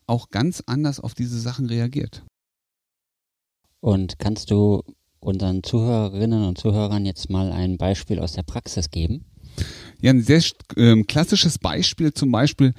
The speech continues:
Speaker 1: ist, ähm, die Pünktlichkeit oder das Einhalten von Absprachen. Nun, wahrscheinlich kennst du das,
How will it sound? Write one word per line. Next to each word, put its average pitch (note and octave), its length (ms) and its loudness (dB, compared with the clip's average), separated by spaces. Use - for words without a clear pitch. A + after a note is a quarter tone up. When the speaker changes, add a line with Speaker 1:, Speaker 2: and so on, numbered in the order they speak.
Speaker 1:
ist, - 540 2
ähm, A#2 540 8
die G#2+ 80 2
Pünktlichkeit C3 1080 2
oder G2 220 2
das - 260 -6
Einhalten A#2 500 0
von G2+ 220 -4
Absprachen. - 880 -8
Nun, A#2+ 120 6
wahrscheinlich D3+ 380 6
kennst E3+ 220 2
du D3+ 40 0
das, D3+ 260 4